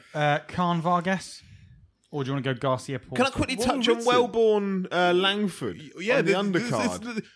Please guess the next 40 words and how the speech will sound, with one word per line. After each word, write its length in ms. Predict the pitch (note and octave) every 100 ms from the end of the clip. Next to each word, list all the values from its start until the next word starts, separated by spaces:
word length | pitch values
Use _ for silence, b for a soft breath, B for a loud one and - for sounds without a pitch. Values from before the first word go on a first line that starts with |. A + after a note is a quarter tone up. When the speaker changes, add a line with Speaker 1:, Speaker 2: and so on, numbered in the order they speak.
| b D#3+
Speaker 3:
this 200 | A3+ C4
is 120 | A#3
a 40 | F#3+
good 260 | G3 D#3
show. 420 | - A3+ B2+ D#2 _ -
Speaker 2:
Again, 240 | F#3 A#3 A3
I 80 |
didn't 240 | A#3 C#4+ B3+
watch, 240 | B3+ - - b b -
I 60 |
didn't 180 | A#3 A3+
watch 280 | A3 E3+ -
this. 300 | G2 E2+ - _ _
Um, 560 | A#2 C#3 C3 C3 B2+ B2+
I've 120 | - B2+
seen 240 | F#3 E3+
the, 280 | D3+ C3+ B2+ -
the 80 | C#3
Eggington 440 | B2+ B2 - G2+
fight. 220 | - D2+
I 40 | C3
didn't 200 | A#3+ B3
watch 220 | G#3+ -
it, 60 | A2+
so 180 | D#3+ E3
all 220 | G3 A#3+
I've 100 | A#3+
seen 220 | - F#3 D3
is 120 | C3+
the 60 |
result. 360 | C3+ C3 B2 D#2+
I 40 |
saw 240 | G#2+ D3 C3+
Langford 520 | C#3 F3 F3+ - C#3+
got 200 | D3 B2+
dropped 440 | - C#3 B2 - -
first 440 | - D#3 E3+ F3
round, 240 | F3+ F3+ F3
was 160 | F#3+
it? 120 | A#3+